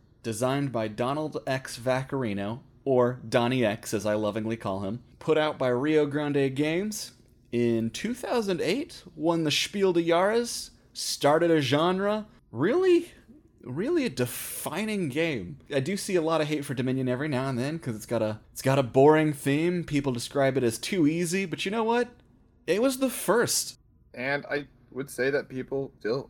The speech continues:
Speaker 2: love it a lot. I
Speaker 1: Yes.
Speaker 2: still kinda really love it.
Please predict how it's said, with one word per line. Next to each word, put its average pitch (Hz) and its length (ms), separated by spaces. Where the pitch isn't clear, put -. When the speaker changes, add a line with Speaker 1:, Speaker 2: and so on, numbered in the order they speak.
Speaker 2:
love 113 280
it - 180
a 117 80
lot. 104 380
I 107 120
Speaker 1:
Yes. 165 160
Speaker 2:
still 110 200
kinda 107 240
really 101 280
love 98 280
it. 110 140